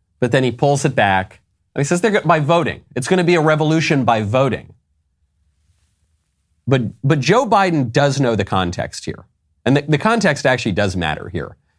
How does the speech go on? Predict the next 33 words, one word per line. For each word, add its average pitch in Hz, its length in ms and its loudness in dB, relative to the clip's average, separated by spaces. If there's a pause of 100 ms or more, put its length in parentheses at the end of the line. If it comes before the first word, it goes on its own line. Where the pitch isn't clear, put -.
(120)
He's 120 200 0
showing 160 440 0
up 113 280 -4 (100)
hours 101 720 0
after 95 460 -2 (120)
a 87 140 -2
leftist 92 520 -4
assassin 85 680 -4 (420)
tries 104 380 0
to 117 200 -2
murder 120 640 0
a 110 160 -2
sitting 113 380 -2
Supreme 104 400 -4
Court 104 240 -2
justice 87 440 -4 (360)
over 175 420 2
this 156 340 0
issue 139 300 0
specifically, 117 640 -4 (280)
in 165 180 2
his 190 220 0
home, 143 280 2
in 143 140 0
his 147 220 0
bed, 120 240 2
where 110 240 0
the 127 100 0
justice's 117 600 -2 (200)
wife 107 340 0
and 110 160 0
daughters 92 460 0
sleep. - 480 -4